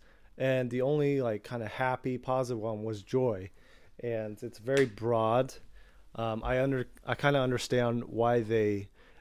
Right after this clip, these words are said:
just did that one, but I don't know. I kinda felt like I w-, wish there was, like, a little more balance in that, uh, you know, that room.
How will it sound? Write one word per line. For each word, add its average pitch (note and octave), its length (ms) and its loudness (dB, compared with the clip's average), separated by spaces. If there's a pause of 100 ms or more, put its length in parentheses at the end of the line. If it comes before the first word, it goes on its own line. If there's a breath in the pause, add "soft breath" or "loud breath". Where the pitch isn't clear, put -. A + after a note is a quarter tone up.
(200 soft breath)
just D3 400 4
did A#2 180 0
that A#2+ 300 2
one, A#2 360 -4 (300)
but A#2 600 0
I C#3+ 120 -8
don't D3 160 -2
know. D3 100 0
I A#2+ 140 0
kinda C#3 300 -2
felt G#2+ 260 -6
like G#2+ 160 -6
I A2+ 40 0
w-, A2 380 -6
wish D#3 240 2
there C3 140 2
was, A#2+ 160 0
like, A#2 160 -2
a A2+ 40 -2
little C3 280 2
more C3 180 0
balance A#2 560 0
in A#2 140 0
that, G#2 360 -4
uh, G#2+ 180 0
you G#2 120 -2
know, G#2+ 140 -4
that G2+ 260 -4
room. G#2+ 400 -4